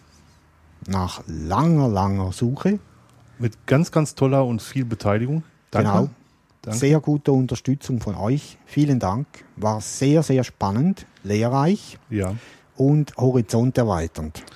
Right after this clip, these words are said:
Speaker 2: Ja, ich find's unglaublich, also ich find die Vielfalt echt unglaublich und ich kann mir schon vorstellen, dass viele Leute nicht zu Linux wechseln wollen, weil sie mit der Vielfalt gar nicht zurechtkommen.
Speaker 1: Genau. Und es ist ja nicht nur die Vielfalt eigentlich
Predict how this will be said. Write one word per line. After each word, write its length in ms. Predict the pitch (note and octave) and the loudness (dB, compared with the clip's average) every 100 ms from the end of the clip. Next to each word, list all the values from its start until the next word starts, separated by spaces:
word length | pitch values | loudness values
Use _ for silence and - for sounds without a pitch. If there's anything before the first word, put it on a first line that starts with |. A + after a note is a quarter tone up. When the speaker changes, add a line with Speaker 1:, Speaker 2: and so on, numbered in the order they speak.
| - - - | -20 -20 -4
Speaker 2:
Ja, 220 | G2 F#2+ - - _ - | -2 -2 -4 -20 _ -14
ich 120 | G#2+ - | -10 0
find's 240 | A#2+ A2+ | 0 0
unglaublich, 580 | A#2 A2 G#2+ - G2+ - | 0 4 2 2 -2 -4
also 340 | E2+ E2 B2 A2 | -12 -4 -4 -4
ich 160 | A2 | -10
find 180 | - C#3 | -2 0
die 60 | B2 | 2
Vielfalt 480 | C3 C3+ A#2+ A2 A#2 | 2 2 2 0 -2
echt 160 | - | -2
unglaublich 540 | A2+ F#2+ F#2+ - F#2+ G2 | -4 -2 -2 -2 -6 -4
und 80 | |
ich 100 | G2 | -6
kann 140 | - A2+ | -2 0
mir 100 | G#2+ | 0
schon 160 | A2+ | -2
vorstellen, 480 | G2 A2+ B2+ - G#2+ | 0 2 2 2 2
dass 160 | G2 - | 2 -2
viele 240 | A#2 A2+ | -2 0
Leute 320 | G#2 G#2+ G#2+ | 2 2 0
nicht 160 | G#2 - | -4 -4
zu 100 | - | -6
Linux 400 | G#2 G#2+ A2 - | -2 0 0 0
wechseln 360 | G#2 - G#2 G2 | -4 -2 -2 0
wollen, 240 | G2 F#2+ | 0 0
weil 100 | F#2+ | -2
sie 140 | G2 | -4
mit 180 | F#2 G2+ | -6 -4
der 80 | G2 | -4
Vielfalt 400 | - G#2+ G2+ F#2+ | -2 -2 -2 -2
gar 140 | G2+ | -2
nicht 100 | F#2+ | -4
zurechtkommen. 600 | - F#2+ F#2 - - E2+ E2+ _ - | -6 -8 -8 -8 -10 -8 -10 _ -4
Speaker 1:
Genau. 360 | G#2 F#2 F2 E2 _ | -2 0 -2 -8 _
Und 120 | A#2+ B2 | -2 2
es 100 | B2+ | 2
ist 200 | C#3+ C#3 | 2 2
ja 80 | |
nicht 260 | C3+ D3 - | 2 2 2
nur 140 | D3 | 2
die 140 | C3 A#2+ | 2 0
Vielfalt 800 | C#3 C#3+ C3+ A#2+ A2 A2+ - - | 0 0 0 0 0 -4 -8 -6
eigentlich 540 | A2+ A2+ G2+ G#2+ | -4 -6 -8 -10